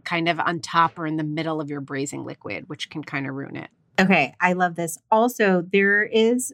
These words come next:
Speaker 2: like, a tiny bit of science behind not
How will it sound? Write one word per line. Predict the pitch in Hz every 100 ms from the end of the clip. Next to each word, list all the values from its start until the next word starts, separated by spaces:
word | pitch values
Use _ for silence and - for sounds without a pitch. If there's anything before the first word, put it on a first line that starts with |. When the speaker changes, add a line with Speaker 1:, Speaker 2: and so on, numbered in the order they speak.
| 214
Speaker 2:
like, | 220 196 180
a | 180
tiny | - - 180 196
bit | 202 208
of | 196
science | - 170 160 160 196 208 - -
behind | 170 - 175 160 160
not | 175 165 165 180